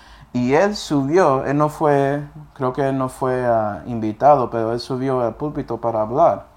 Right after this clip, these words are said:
¿Ok? Y básicamente dijo que todas las religiones son lo mismo. ¿Sí ve? Cualquier camino, séptima cosa, ¿sí ve? Y el problema es que los cristianos,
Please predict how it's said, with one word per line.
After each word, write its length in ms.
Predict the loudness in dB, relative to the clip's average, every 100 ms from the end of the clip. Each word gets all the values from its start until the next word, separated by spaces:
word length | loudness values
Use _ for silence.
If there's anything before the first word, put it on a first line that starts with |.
| _ _ _ -20 _ _ -16
¿Ok? 220 | -14 -14 -18 _ _ _ _ _ -20 _ _ -20 -20 -20 -20 -20 -6
Y 120 | -2
básicamente 920 | 6 6 6 2 2 4 2 2 0
dijo 600 | 0 0 2 4 2 0 -12 -20 -20 -4
que 140 | -2 2
todas 300 | 2 2 2
las 160 | 0
religiones 540 | 2 2 2 2 0 -2
son 200 | -2 0
lo 100 | -2
mismo. 400 | -2 -4 -10 -14 -20 _ _ _ -20 -20 -16
¿Sí 80 | -12
ve? 160 | -12 -14 -20 _ _ _ _ -20 -20
Cualquier 440 | 0 0 2 -2 2
camino, 540 | 2 2 -2 -6 -10
séptima 480 | -14 -14 -12 -10 -10
cosa, 340 | -8 -8 -8 -10
¿sí 140 | -10
ve? 100 | -10 -14 _ _ _ _ _ _ -20 _ _ -18 -16 -20 -20 -20 -4
Y 160 | 4 6
el 160 | 6 4
problema 580 | 4 6 6 6 6
es 100 | 6
que 160 | 4 0
los 600 | 4 4 4 -2 -12 -18 _ -20 -20 -20
cristianos, 1200 | -4 -2 -2 0 4 6 6 2 -2 -6 -16 -20